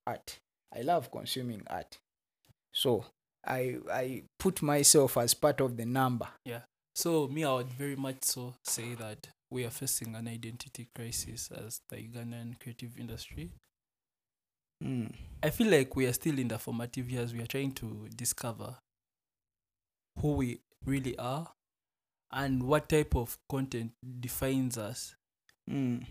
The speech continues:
Speaker 2: 'Cause, like, if you're watching Ugandan shows, you would tell that, "Oh, this guy's probably picked inspiration from this certain Nigerian show, this South African T V show, this American T V show."
Speaker 1: Mm.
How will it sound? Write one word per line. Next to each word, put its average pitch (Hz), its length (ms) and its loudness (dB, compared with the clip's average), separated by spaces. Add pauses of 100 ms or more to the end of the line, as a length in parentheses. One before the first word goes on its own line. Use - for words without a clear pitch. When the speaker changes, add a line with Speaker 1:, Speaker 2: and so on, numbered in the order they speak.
Speaker 2:
'Cause, 131 460 -2 (600)
like, 139 240 -2
if 185 120 -4
you're 151 80 2
watching 139 300 0
Ugandan 123 420 -2
shows, 127 360 -4
you 117 140 -6
would 117 180 -8
tell 143 200 2
that, 117 240 -6
"Oh, 131 240 -2 (600)
this 139 160 -2
guy's 147 260 0
probably 117 460 -4
picked - 460 -8 (140)
inspiration 120 540 -2
from 110 380 -8 (380)
this 131 300 0
certain 131 460 0
Nigerian 127 480 0
show, 139 280 -2 (520)
this - 280 0
South 127 220 -2
African 127 420 -4
T 135 140 -4
V 123 140 -6
show, 139 320 -4 (280)
this - 260 -2 (120)
American 135 460 -2
T 139 120 -6
V 127 100 -4
show." 135 300 -4 (520)
Speaker 1:
Mm. 135 340 2